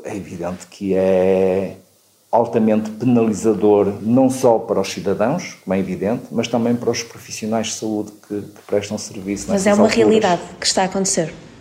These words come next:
Speaker 1: Mas é, eventualmente, uma realidade que parece estar a acontecer em alguns hospitais mais pressionados pelo número de doentes covid.
Speaker 2: Não é o caso de Santo António, neste
Speaker 1: Não é
Speaker 2: momento?
Speaker 1: o caso de nenhum hospital, neste momento, na região Norte.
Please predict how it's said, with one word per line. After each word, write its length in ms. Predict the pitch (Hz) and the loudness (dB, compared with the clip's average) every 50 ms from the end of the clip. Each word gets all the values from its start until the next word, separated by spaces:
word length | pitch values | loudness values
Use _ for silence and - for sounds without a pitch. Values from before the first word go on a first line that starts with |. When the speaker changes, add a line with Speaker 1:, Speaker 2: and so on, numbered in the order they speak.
| - - - - - - - - _ _ _ _ _ | -20 -20 -20 -20 -20 -20 -20 -20 _ _ _ _ _
Speaker 1:
Mas 800 | - 117 127 127 123 127 127 127 123 - - - - - - - - | -4 0 2 4 6 6 6 4 4 0 -4 -6 -8 -12 -18 -8 0
é, 340 | - 139 143 143 139 139 135 127 113 113 | 4 6 6 8 8 6 6 4 2 0
eventualmente, 1160 | 113 113 110 123 135 131 131 127 127 127 123 123 123 123 123 123 127 127 131 127 123 120 120 117 | -4 -2 2 2 4 4 2 2 2 4 4 6 6 6 4 4 4 4 2 2 0 0 -2 0
uma 140 | 117 117 | -2 -2
realidade 760 | 107 - 120 113 110 113 107 98 113 113 110 120 131 120 - - | 0 2 2 2 4 2 2 0 0 0 2 0 0 -2 -4 -10
que 100 | - - | -18 -6
parece 440 | - - 120 117 123 131 127 120 - | 0 2 4 6 6 6 4 4 2
estar 220 | - - 113 107 110 | 0 2 4 4 4
a 160 | 110 110 98 | 2 0 -2
acontecer 480 | - - 113 107 98 - - 120 117 | -2 -4 -4 -4 -2 0 0 2 2
em 120 | 123 123 123 | 4 4 4
alguns 500 | 120 123 123 113 113 135 139 135 - 127 | 4 4 2 2 2 2 2 2 2 2
hospitais 1400 | 120 113 - - - 107 98 - - 110 107 107 113 120 123 120 120 - - - - - - - - - - - | 0 0 -2 -6 -10 -10 -8 -2 0 2 2 2 2 2 0 -2 -4 -6 -6 -6 -6 -6 -6 -8 -8 -8 -6 -4
mais 220 | 101 107 110 107 | -2 -2 -2 -2
pressionados 580 | - - - - 113 107 104 107 107 107 107 - | -6 -10 -6 -2 0 2 2 4 2 2 0 -2
pelo 180 | - - 107 104 | -8 -6 -4 -4
número 240 | 104 101 95 98 98 | -2 -4 -4 -6 -8
de 100 | - 92 | -10 -8
doentes 280 | 95 98 95 95 - | -8 -6 -6 -8 -6
covid. 400 | - - 95 95 - 92 82 - - - - - - - - | -4 -4 -4 -4 -4 -6 -6 -6 -10 -16 -20 -20 -10 -4 -2
Speaker 2:
Não 200 | 208 202 208 202 | 0 2 6 6
é 60 | 202 | 6
o 80 | 208 | 6
caso 260 | 208 220 208 202 202 - | 6 4 0 0 0 -4
de 80 | - | -4
Santo 240 | - - 208 202 214 | -2 -2 0 0 0
António, 420 | 208 208 202 180 170 170 165 170 180 165 - - - | 0 0 0 0 -2 -2 -4 -6 -8 -10 -14 -10 -6
neste 220 | 185 180 185 185 110 | -4 -2 0 2 4
Speaker 1:
Não 180 | 120 120 120 | 6 6 8
é 60 | 123 | 8
Speaker 2:
momento? 200 | 120 117 113 - | 8 6 6 4
Speaker 1:
o 20 | - | 4
caso 380 | 120 117 117 127 120 110 - 107 | 4 4 6 4 2 0 -6 -10
de 180 | 117 104 101 123 | -10 -4 0 2
nenhum 520 | 123 123 123 127 131 143 151 156 147 139 | 4 4 4 4 4 4 6 6 4 4
hospital, 720 | 123 - - - - 104 95 98 104 113 104 107 113 110 113 | 2 0 -2 -6 -6 -6 -6 -2 2 4 6 6 4 4 2
neste 360 | 113 120 120 113 120 - 110 | 0 0 0 0 -2 -2 -4
momento, 420 | 110 107 101 101 107 117 120 - - | -2 -2 -2 -2 -2 -2 -4 -6 -6
na 80 | 110 107 | -8 -8
região 320 | - 104 98 104 110 110 | -8 -8 -10 -6 -6 -4
Norte. 420 | 101 - 139 131 - - - - | -4 -4 -4 -6 -6 -10 -20 -20